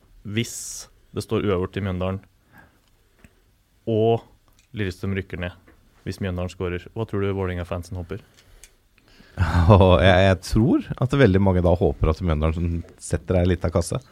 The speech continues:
Speaker 1: De offrer det poenget, og som egentlig ikke har så
Speaker 2: Ja,
Speaker 1: mye
Speaker 2: det
Speaker 1: å
Speaker 2: har jo
Speaker 1: si.
Speaker 2: ingenting å si for plassering, ingenting. Det er jo selvfølelse. Men det er klart, for min egen del, jeg vet jo hvordan, eh, Lyn har blitt omtalt etter, eh, to tusen og fire, da
Speaker 1: Ja.
Speaker 2: mange mener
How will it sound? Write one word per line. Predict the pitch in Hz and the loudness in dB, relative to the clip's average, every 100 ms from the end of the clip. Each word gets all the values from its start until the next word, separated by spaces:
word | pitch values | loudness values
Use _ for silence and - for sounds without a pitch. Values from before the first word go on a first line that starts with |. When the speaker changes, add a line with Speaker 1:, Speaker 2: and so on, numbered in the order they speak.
| - - - | -20 -20 -8
Speaker 1:
De | 117 | -6
offrer | 107 - 113 | -4 -2 -2
det | 107 | -2
poenget, | - 107 90 90 104 | 0 0 0 -2 -4
og | 104 101 | -6 -6
som | 107 | -8
egentlig | 92 92 87 | -6 -6 -8
ikke | 95 | -10
har | 95 | -12
så | - 95 92 - - | -8 -6 -6 -8 -14
Speaker 2:
Ja, | - | -8
Speaker 1:
mye | 92 | 0
Speaker 2:
det | |
Speaker 1:
å | 98 | 4
Speaker 2:
har | 104 | 6
jo | |
Speaker 1:
si. | 101 | 4
Speaker 2:
ingenting | 85 95 | 2 2
å | 98 | 0
si | 90 | -2
for | 92 | -2
plassering, | 92 95 95 98 | -2 0 2 2
ingenting. | 98 90 107 131 | 2 2 2 2
Det | 120 | 2
er | 110 110 | 4 4
jo | 107 98 95 | 2 0 -4
selvfølelse. | 98 110 85 87 80 - 120 113 - | 0 2 2 0 0 2 4 4 2
Men | 98 65 104 | -6 -4 4
det | 113 | 6
er | 113 | 8
klart, | 110 - - - - _ _ | 6 4 -10 -20 -20 _ _
for | - | 2
min | 120 | 6
egen | 107 80 85 | 6 6 6
del, | 143 135 | 8 8
jeg | 113 110 104 101 | 6 4 4 4
vet | 87 147 | 2 4
jo | |
hvordan, | 135 98 95 92 92 | 2 4 6 4 4
eh, | 92 92 92 76 | 4 4 4 4
Lyn | 87 90 101 | 4 6 6
har | 101 | 6
blitt | 98 95 | 6 4
omtalt | 82 101 - 95 | 4 2 2 -2
etter, | - 101 98 98 | 2 4 4 4
eh, | |
to | 101 | 2
tusen | 90 90 95 | 0 0 0
og | 101 | 2
fire, | 87 131 123 | 4 4 0
da | 113 98 | 0 2
Speaker 1:
Ja. | 95 | 4
Speaker 2:
mange | 98 98 90 | 4 2 4
mener | 87 | 4